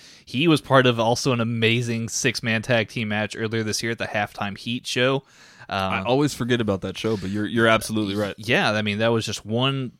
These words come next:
Speaker 1: you know, twenty, thirty minute long matchup that was just like, "Whoa, this is, this is nuts." Um, I might, I might have to go back and watch that one later on tonight.
Speaker 2: Yeah.
Speaker 1: Um, yeah. Um, but yeah, no, um,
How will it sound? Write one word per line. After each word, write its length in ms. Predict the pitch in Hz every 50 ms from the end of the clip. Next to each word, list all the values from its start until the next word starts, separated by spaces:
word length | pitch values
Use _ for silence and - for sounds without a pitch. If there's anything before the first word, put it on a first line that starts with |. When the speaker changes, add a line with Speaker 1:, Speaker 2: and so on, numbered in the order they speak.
| _ -
Speaker 1:
you 120 | 120 110
know, 160 | 107 107 104
twenty, 420 | - - - 131 127 120 120 120 120
thirty 240 | - 127 123 120 117
minute 200 | 117 117 120 117
long 200 | 117 120 120 120
matchup 360 | 113 113 113 110 - 117 101
that 100 | 110 110
was 160 | 107 107 98
just 160 | 107 98 - -
like, 140 | 92 95 -
"Whoa, 480 | 113 117 131 123 113 107 101 98 98
this 240 | 101 104 113 107 -
is, 160 | 107 95 - - _ _ _
this 180 | - 123 113 -
is 140 | 120 101 95
nuts." 400 | 107 123 123 110 80 - - - _ - - - - - - -
Um, 260 | - - 98 95 95 -
I 80 | -
might, 220 | 196 302 330 - -
I 40 | -
might 200 | 165 233 277 170
have 120 | 160 139
to 80 | - 107 113 _
go 140 | - 117 120
back 240 | 127 120 104 - -
and 160 | 101 87 82
watch 200 | 101 120 127 -
that 100 | - 104
one 160 | 110 117 113
later 180 | 113 110 113 123
on 120 | 123 120
tonight. 340 | 120 - 131 147 143 - - - _ - - - - _ _ - -
Speaker 2:
Yeah. 380 | 113 113 110 107 107 107 107 104
Speaker 1:
Um, 180 | 104 101 92 - _ _ - - - -
yeah. 540 | - 233 254 - - - - - - - - - - - - -
Um, 360 | - 113 110 107 104 107 107
but 160 | - 156 - 269
yeah, 240 | 277 269 226 127
no, 240 | 117 147 214 170 -
um, 400 | 127 127 123 120 117 113 104 -